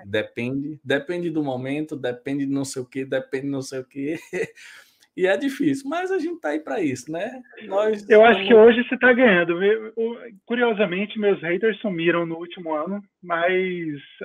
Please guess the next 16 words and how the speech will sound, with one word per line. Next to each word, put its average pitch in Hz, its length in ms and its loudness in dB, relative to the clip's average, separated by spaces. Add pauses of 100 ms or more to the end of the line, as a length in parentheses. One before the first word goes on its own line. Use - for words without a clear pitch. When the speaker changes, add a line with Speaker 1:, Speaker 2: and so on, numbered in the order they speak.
Speaker 2:
até, 202 480 4
Speaker 1:
Ah. 214 80 0 (240)
Speaker 2:
sei 196 120 6
lá, 170 220 4
até 196 220 2
o 202 80 0
ano 202 120 -2
passado 175 520 -2
tinha 202 160 -12
um 208 40 -10
bocado 165 380 -4
aí. - 100 -8 (560)
Quando, 185 220 -14
Speaker 1:
Ah. 98 240 -12 (160)
Speaker 2:
enfim, 190 300 -6
Speaker 1:
<laughs> 139 180 -6